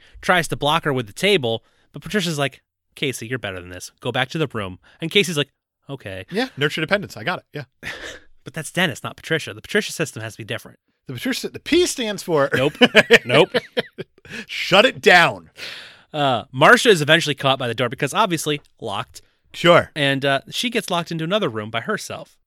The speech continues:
Speaker 2: Right.
Speaker 1: So now all the girls are in separate rooms.
Speaker 2: Okay.
Speaker 1: Doctor Fletcher goes to Jai, who is the building security guard or the super or somebody. He's got security cameras, and he's played by M. Night Shyamalan. Now, Dave.
Speaker 2: Yeah, bud.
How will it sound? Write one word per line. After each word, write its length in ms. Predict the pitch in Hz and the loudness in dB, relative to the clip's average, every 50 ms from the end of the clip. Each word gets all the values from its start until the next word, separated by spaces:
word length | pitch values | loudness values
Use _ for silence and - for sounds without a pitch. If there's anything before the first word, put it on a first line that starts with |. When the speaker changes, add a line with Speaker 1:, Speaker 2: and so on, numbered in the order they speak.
| _ _ - | _ _ -2
Speaker 2:
Right. 200 | 127 143 - - | -2 -2 -2 -4
Speaker 1:
So 200 | - - - 143 | -10 -10 -6 -4
now 80 | 131 139 | -4 -2
all 200 | - 202 247 240 | 0 0 2 2
the 60 | 226 190 | 2 2
girls 280 | 185 185 185 170 - | 0 0 0 0 -4
are 60 | 123 | -8
in 80 | 104 101 | -8 -8
separate 340 | - - 156 135 - 131 - | -4 -2 -2 -2 -2 -4 -8
rooms. 420 | 104 90 92 - - - - - _ _ _ _ - - | -8 -14 -16 -16 -14 -14 -14 -14 _ _ _ _ 0 0
Speaker 2:
Okay. 260 | 226 - 180 170 208 _ _ _ _ _ _ - | 2 4 2 0 0 _ _ _ _ _ _ -6
Speaker 1:
Doctor 240 | - 233 269 - 277 | -6 -4 -2 -2 -4
Fletcher 520 | - - 214 208 - - 165 135 127 _ _ _ _ _ _ _ | -2 2 2 2 2 4 0 0 0 _ _ _ _ _ _ _
goes 180 | - 165 151 - | -4 -4 -4 -4
to 100 | - 127 | -6 -10
Jai, 440 | 107 - 131 120 101 92 - - _ _ _ _ _ _ _ _ | -8 -6 -4 -2 -2 -4 -6 -8 _ _ _ _ _ _ _ _
who 180 | - - 147 135 | -8 -4 -2 0
is 260 | 131 123 107 - - - | 0 0 -2 -6 -10 -12
the 200 | - 147 123 110 | -10 -10 -6 0
building 340 | - 151 151 143 139 131 | 2 2 4 4 2 0
security 340 | 127 - - - - 147 131 | -2 -4 -6 0 0 0 0
guard 240 | 117 123 117 117 107 | 2 0 0 0 0
or 40 | 101 | -4
the 80 | 101 | -8
super 340 | - - - 135 - - 101 | -8 -4 -4 -4 -4 -6 -8
or 60 | 110 | -6
somebody. 480 | 104 - - 196 180 139 107 101 98 - - - - _ | -4 -2 0 0 2 0 0 -2 -4 -8 -10 -18 -16 _
He's 140 | - 170 160 | -8 -4 2
got 320 | 180 190 170 165 - - | 4 6 6 4 2 -4
security 380 | - - 156 - 185 160 135 117 | -10 -8 -2 0 2 2 2 0
cameras, 420 | - - 117 107 104 101 98 - - - - - - | -2 -6 -6 -6 -6 -8 -10 -12 -16 -18 -20 -12 -4
and 220 | - 156 143 139 117 | 0 0 0 0 0
he's 140 | 123 151 - | -4 -6 -4
played 240 | - 208 220 190 | -2 0 0 2
by 240 | 165 156 156 160 151 _ _ _ _ _ _ - | 2 2 2 2 0 _ _ _ _ _ _ -2
M. 280 | 175 180 180 180 170 - | 0 0 0 0 -4 -6
Night 240 | 143 139 135 135 - | -4 -2 -2 -2 -2
Shyamalan. 460 | - - - 143 131 117 117 107 113 | -4 -2 0 0 0 0 -2 -2 0
Now, 60 | 135 139 | 0 0
Dave. 380 | 127 143 117 90 - - - _ _ _ _ _ - | 2 2 0 0 -4 -12 -20 _ _ _ _ _ -6
Speaker 2:
Yeah, 160 | 165 190 196 | -4 -2 0
bud. 240 | 151 135 131 123 | 2 2 2 2